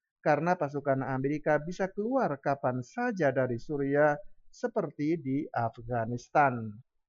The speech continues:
Milisi Kurdi di Suriah sangat bergantung pada kerjasamanya dengan pasukan Amerika.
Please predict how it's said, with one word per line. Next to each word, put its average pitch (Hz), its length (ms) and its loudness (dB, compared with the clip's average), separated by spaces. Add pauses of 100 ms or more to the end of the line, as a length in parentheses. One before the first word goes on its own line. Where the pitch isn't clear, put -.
Milisi 202 400 4
Kurdi 185 320 4
di 185 160 8
Suriah 175 400 6
sangat 165 400 2 (160)
bergantung 156 720 0
pada 143 240 2
kerjasamanya 147 800 0
dengan 139 320 -2
pasukan 131 480 -2
Amerika. 131 720 -2